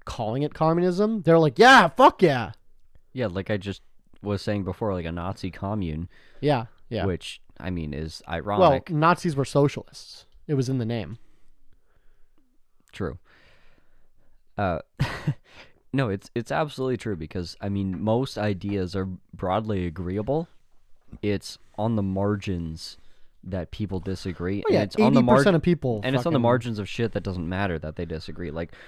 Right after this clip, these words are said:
Speaker 2: people that are on the right simultaneously hate socialism, but want
Speaker 1: E I. Or not E I, but, like,
Speaker 2: they want
Speaker 1: C P P.
Speaker 2: they, yeah, they want tax cuts for themselves,
Speaker 1: Yeah.
Speaker 2: A K A government
Speaker 1: Well,
Speaker 2: support.
Speaker 1: I,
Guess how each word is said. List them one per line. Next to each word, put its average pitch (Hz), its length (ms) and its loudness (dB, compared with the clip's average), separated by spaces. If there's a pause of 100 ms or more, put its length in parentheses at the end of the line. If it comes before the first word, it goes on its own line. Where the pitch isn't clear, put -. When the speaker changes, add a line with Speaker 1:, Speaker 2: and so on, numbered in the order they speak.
(200)
Speaker 2:
people 170 460 0 (360)
that 113 180 0
are 113 100 0
on 127 140 0
the 139 80 0
right 98 320 0 (380)
simultaneously 120 1000 -2
hate 117 280 -2
socialism, 156 800 -2 (580)
but 107 160 0
want 107 520 0 (640)
Speaker 1:
E 123 180 -4
I. 107 320 -6 (300)
Or 156 120 0
not 127 200 -2
E 120 100 -2
I, 113 160 -4
but, 117 160 -6
like, 117 80 -4
Speaker 2:
they 117 80 2
want 113 360 0
Speaker 1:
C 117 100 -6
P 117 220 -6
P. - 40 -12 (100)
Speaker 2:
they, 98 200 -4 (100)
yeah, 120 220 2
they 113 160 0
want 113 420 -2
tax 127 340 -10
cuts 127 260 -6
for 131 140 -4
themselves, 117 800 -4
Speaker 1:
Yeah. 107 180 -2
Speaker 2:
A - 40 -8
K 107 80 -2
A 95 380 -2 (120)
government 101 340 -4
Speaker 1:
Well, 165 120 4
Speaker 2:
support. 113 300 -2
Speaker 1:
I, 180 180 4